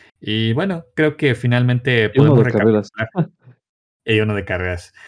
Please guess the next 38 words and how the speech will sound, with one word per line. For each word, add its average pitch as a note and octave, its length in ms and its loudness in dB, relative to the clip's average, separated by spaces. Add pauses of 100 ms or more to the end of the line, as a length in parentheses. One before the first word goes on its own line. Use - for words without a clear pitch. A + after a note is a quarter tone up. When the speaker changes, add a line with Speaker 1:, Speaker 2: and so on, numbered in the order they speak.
(140)
Speaker 1:
Muy A#2 100 -2
bien. A#2 240 -2
Y A#2+ 120 -8
creo G#3+ 240 -4
que D#3+ 120 -4
finalmente C3+ 600 2
podemos A#2+ 460 2
recapitular, G#2 960 -6
eh, F#2 400 -8 (260)
todo B2+ 160 -2
lo A#2 180 -4
que F#2 220 -2
hablamos G#2 380 -4
el F#2 100 -8
día F#2+ 120 -2
de F#2 100 -4
hoy. - 120 -4 (280)
Siento A2+ 400 -4
que F#2 280 -4
nuestra F#2 320 -6
utopía G#2 840 -4
estaría G2+ 440 -8
llena G2+ 380 -6
de F2 300 -4
espacios A2 560 -6
de G#2+ 80 -8
entretenimiento, F#2+ 720 -8
de A2+ 100 0
recreación, F#2+ 520 -6 (340)
para G2 200 -6
que G2 360 -2
la F2+ 160 -2
gente B2+ 400 -4
después G2+ 460 -4
de F#2 360 -2
sus F2+ 680 -8
días G2+ 380 -2
de, E2+ 540 -8